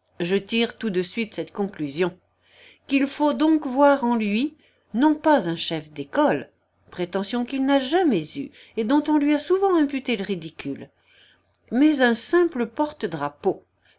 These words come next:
tenant haut et ferme l'étendard de ses convictions littéraires. Il y a déjà seize ans, très jeune,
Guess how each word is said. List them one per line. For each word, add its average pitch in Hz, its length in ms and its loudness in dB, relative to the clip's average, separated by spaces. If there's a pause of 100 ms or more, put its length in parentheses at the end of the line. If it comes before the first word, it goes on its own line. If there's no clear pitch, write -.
(160)
tenant 214 440 2
haut 330 200 6
et 277 80 2
ferme 170 420 0
l'étendard 247 680 0
de 262 100 -6
ses 247 160 -8
convictions 233 560 -6
littéraires. 202 680 -6 (1300)
Il 247 120 -2
y 330 120 6
a 349 40 4
déjà 285 360 2
seize 208 440 -2
ans, 294 220 0 (460)
très 175 240 -6
jeune, 240 500 2